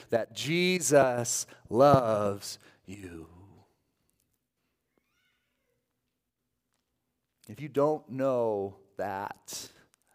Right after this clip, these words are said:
until now, then I just have a question for you. And that question is simply, what is your response going to be to the love that Jesus has with you? 'Cause I just want to get real with you for a minute, if you will permit that for me,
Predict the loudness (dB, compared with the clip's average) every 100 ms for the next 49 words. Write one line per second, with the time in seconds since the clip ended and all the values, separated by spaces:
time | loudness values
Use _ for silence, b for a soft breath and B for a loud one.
0 | _ -20 -10 -10 -8 -6 -4 -4 -6 -8
1 | -4 -2 -2 -4 -6 -6 -8 -18 -10 -8
2 | -8 -10 -16 b -6 -4 0 0 0 -2
3 | -6 -6 -4 -4 -4 0 4 4 4 0
4 | 2 4 4 2 -6 -6 0 2 4 0
5 | -4 -12 -8 -8 -8 -10 -10 -6 -6 -4
6 | -6 -10 B -10 0 4 6 8 8 6
7 | 4 0 B 0 0 0 -6 -4 -4 -6
8 | B -4 0 0 0 -4 -2 4 4 4
9 | 2 2 4 2 2 4 4 4 0 0
10 | -4 -2 2 2 2 2 2 2 -4 -4
11 | -4 -2 -2 -2 -4 -2 -4 0 2 2
12 | -2 B B -4 -2 -2 -4 -6 -6 -8